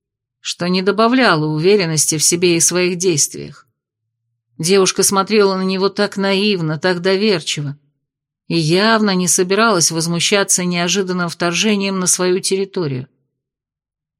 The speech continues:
«С кем тебе быть и на каких условиях? Могу поклясться, что уж общей ты не станешь ни при каком раскладе».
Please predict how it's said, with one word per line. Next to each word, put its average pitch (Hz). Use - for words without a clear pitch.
«С -
кем 147
тебе 151
быть 156
и 147
на 143
каких 143
условиях? 139
Могу 151
поклясться, 156
что 143
уж 135
общей 175
ты 139
не 139
станешь 139
ни 151
при 147
каком 143
раскладе». 131